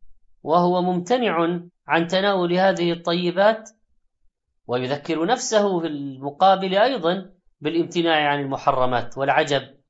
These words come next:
أن بعض الناس يتناولون الخمر ويأتون بالمخدرات أو الحشيشة وكذلك الشيشة والدخان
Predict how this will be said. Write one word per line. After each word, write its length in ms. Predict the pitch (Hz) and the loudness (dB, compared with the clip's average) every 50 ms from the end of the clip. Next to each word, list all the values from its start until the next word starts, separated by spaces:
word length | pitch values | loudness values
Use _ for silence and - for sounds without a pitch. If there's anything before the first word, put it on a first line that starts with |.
| _ _ _ _ _ _ _ - 165 | _ _ _ _ _ _ _ 2 2
أن 260 | 170 170 170 170 165 | 2 4 4 2 4
بعض 240 | 196 180 170 165 156 | 6 6 6 6 4
الناس 400 | 147 151 151 160 170 165 - 165 | 0 0 2 2 0 0 0 -4
يتناولون 1000 | 156 151 147 147 143 135 139 143 143 143 143 147 151 156 156 156 151 147 143 143 143 _ _ _ _ _ _ _ - 160 | -4 -4 -4 -4 -4 -4 -2 0 0 0 0 -2 -2 -2 -2 -2 0 0 -2 -2 -4 _ _ _ _ _ _ _ -2 0
الخمر 680 | 160 151 - - 175 170 165 156 156 160 160 160 160 - _ _ _ _ _ _ _ _ _ _ | 0 0 0 0 0 0 2 2 2 2 2 0 -4 -18 _ _ _ _ _ _ _ _ _ _
ويأتون 840 | - 120 135 156 160 160 156 113 - - 156 160 165 160 160 156 151 | -6 0 2 4 4 4 2 0 -2 -6 -6 -4 -4 -2 -2 -2 -4
بالمخدرات 1040 | 151 151 156 156 147 - 165 156 147 139 143 151 151 160 165 170 175 170 - - - - _ _ _ _ _ _ _ _ _ _ _ _ _ _ - _ _ - | -4 -4 -6 -6 -4 -2 -2 -4 -4 -4 -4 -2 2 2 2 2 2 -2 -8 -16 -18 -18 _ _ _ _ _ _ _ _ _ _ _ _ _ _ -20 _ _ 2
أو 160 | 170 165 165 | 2 4 4
الحشيشة 760 | 160 - - 156 147 - 165 160 156 147 156 160 165 170 - - _ _ _ _ _ _ _ _ _ _ _ _ _ _ _ - | 2 0 0 -2 -4 -4 -6 -8 -6 -4 -2 -2 -2 -4 -6 -12 _ _ _ _ _ _ _ _ _ _ _ _ _ _ _ -4
وكذلك 680 | 127 143 147 - 165 151 160 165 170 170 165 165 - 170 | -4 -4 -2 -2 -2 -2 0 0 0 0 -2 -4 -4 -4
الشيشة 800 | 156 - - - 165 175 170 170 - 170 175 180 175 - - _ _ _ _ _ _ _ _ _ _ - | -4 -4 -4 -4 -2 -2 -2 -2 0 0 0 0 -2 -6 -14 _ _ _ _ _ _ _ _ _ _ -8
والدخان 960 | 131 143 147 147 143 156 147 - - 160 160 160 165 185 196 202 - - | -6 -6 -6 -6 -6 -8 -6 -4 0 2 4 4 4 2 -2 -4 -12 -18